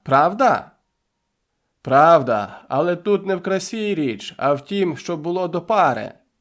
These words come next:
Не вірю. А що до Риму, то де він тепер? І хто знає, чи правду понаписували твої історики?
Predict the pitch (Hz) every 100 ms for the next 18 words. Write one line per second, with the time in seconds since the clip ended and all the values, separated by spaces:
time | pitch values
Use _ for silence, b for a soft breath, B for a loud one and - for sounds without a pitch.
0 | _ _ _ _ _ _ _ _ _ 208
1 | 240 226 190 139 117 113 110 _ _ _
2 | _ _ _ 147 170 - 226 208 214 196
3 | 190 196 196 196 214 208 220 147 139 139
4 | 143 135 127 127 - _ _ 156 175 -
5 | 240 190 139 151 143 139 156 139 160 156
6 | 147 143 151 147 143 170 156 151 151 147
7 | 143 151 156 165 - 226 151 110 - 120
8 | 98